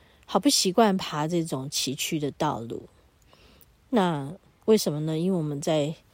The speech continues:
我们习惯的生活里很安逸了，我们不觉得我们需要，嗯，好像，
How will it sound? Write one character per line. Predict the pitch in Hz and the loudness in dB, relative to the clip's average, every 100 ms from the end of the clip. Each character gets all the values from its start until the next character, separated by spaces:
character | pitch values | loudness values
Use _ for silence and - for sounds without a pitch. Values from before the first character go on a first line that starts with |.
| _ - | _ -6
我 | 160 | -2
们 | 147 147 | -2 -2
习 | - 147 | -2 0
惯 | 147 170 | 0 0
的 | 151 | 0
生 | 151 190 180 | -2 -2 -2
活 | - 139 | -2 -4
里 | 135 139 | -4 -6
很 | 156 | -6
安 | - 208 240 | -2 2 2
逸 | 240 214 180 | 2 0 -2
了， | 123 | -2
我 | 82 151 | -6 -6
们 | 156 170 | -6 -6
不 | 196 | -6
觉 | - - - | -8 -8 -8
得 | 151 151 - - - - - - | -6 -8 -8 -20 -20 -20 -20 -10
我 | 170 | -4
们 | 160 170 180 | 0 0 0
需 | - - 196 | 0 2 6
要， | 185 165 156 135 117 - - | 8 6 4 0 -6 -10 -4
嗯， | 160 151 143 147 135 - - - - | -2 -4 -4 -6 -8 -12 -20 -20 -20
好 | - 165 | -4 -2
像， | 175 202 185 | 2 2 2